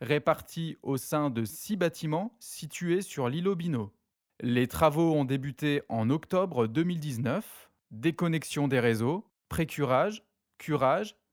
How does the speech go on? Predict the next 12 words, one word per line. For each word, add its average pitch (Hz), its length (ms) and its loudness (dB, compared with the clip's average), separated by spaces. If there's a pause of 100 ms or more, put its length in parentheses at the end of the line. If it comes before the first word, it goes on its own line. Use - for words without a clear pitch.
(320)
et 120 120 -4
désamiantage. 151 880 0 (260)
La 139 160 4
déconstruction 175 840 -2
a 139 160 2
démarré 147 680 0 (120)
le 123 200 0
quinze 165 500 -2
janvier 135 600 -2 (220)
et 131 80 0
se - 120 -10
terminera 127 720 0